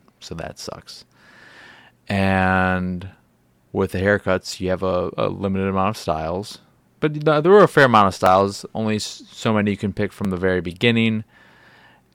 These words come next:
and you can at least use hair pomade, which I like, uh, to fancy my fella up. But there is also no gambling, it seems, and maybe that'll come. I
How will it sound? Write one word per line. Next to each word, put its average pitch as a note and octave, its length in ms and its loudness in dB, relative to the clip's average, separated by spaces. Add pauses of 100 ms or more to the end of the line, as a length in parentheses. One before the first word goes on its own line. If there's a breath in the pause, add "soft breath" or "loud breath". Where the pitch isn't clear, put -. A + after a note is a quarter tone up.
and F2+ 520 -2
you F2 80 -8
can F#2 280 -6
at E2+ 80 -6
least F2+ 200 -10
use F2+ 260 -10
hair G2+ 280 0
pomade, G2 460 -4 (180)
which F#2+ 160 -12
I F2+ 60 -4
like, E2+ 420 -6 (640)
uh, E2+ 540 -8
to F2+ 160 -12
fancy F2 400 -8
my F2 380 -8 (200 loud breath)
fella F2+ 340 0
up. E2+ 300 -4 (800 soft breath)
But F#2+ 320 6 (1080)
there G2 460 2
is F2+ 240 -4
also F#2+ 800 0 (160)
no G2+ 500 2
gambling, B2 680 -2 (100)
it A3 220 -6
seems, A3 420 -2
and B2+ 140 0
maybe A#2 180 2
that'll A2+ 200 4
come. A#2+ 340 0
I F2 240 -2